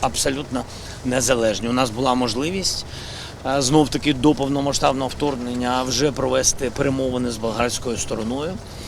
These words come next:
е, для того, щоб ми взяли і добудували два блоки, і мали більше, ніж два гігавата. І сьогодні, тоді, напевно, перед, е, вторгненням ми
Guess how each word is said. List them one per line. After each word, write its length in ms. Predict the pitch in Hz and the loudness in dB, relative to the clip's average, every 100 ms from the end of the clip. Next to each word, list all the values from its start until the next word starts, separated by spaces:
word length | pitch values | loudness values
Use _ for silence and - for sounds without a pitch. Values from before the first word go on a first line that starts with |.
| - - - 135 | -10 -12 -10 -8
е, 120 | 135 | -4
для 140 | 120 | -4
того, 300 | 117 131 120 | 0 2 2
щоб 400 | - - 117 113 117 117 | 4 4 4 4 4 4
ми 260 | 117 120 120 | 2 2 2
взяли 540 | 113 117 117 123 127 - - - - | 2 2 2 2 0 -4 -10 -6 0
і 120 | 143 | 2
добудували 840 | 123 135 131 127 123 120 113 110 | 4 4 4 4 4 6 4 2
два 340 | 113 113 117 110 | 0 4 6 4
блоки, 640 | 110 143 170 - 139 135 | 0 -2 -2 -2 -2 0
і 120 | 120 | 2
мали 400 | 113 135 147 139 | 4 6 6 4
більше, 640 | 120 139 - - 139 131 123 | 2 2 4 4 4 0 0
ніж 300 | 120 127 110 | 2 2 0
два 360 | 110 120 120 - - - - - - - - | 2 2 2 -2 -12 -14 -14 -14 -12 -12 -10
гігавата. 640 | 127 117 110 113 95 80 - - - | -4 -2 0 0 0 -4 -8 -10 -6
І 80 | 113 | -2
сьогодні, 640 | - 113 139 185 156 135 123 - | -2 0 0 0 0 0 -2 -2
тоді, 260 | 143 147 | -2 0
напевно, 420 | 147 113 127 123 117 | 0 0 2 0 0
перед, 320 | 127 123 120 - 139 | 2 2 0 -2 -2
е, 80 | |
вторгненням 580 | 117 - 170 123 127 120 | 0 2 2 2 0 2
ми 180 | 127 | 2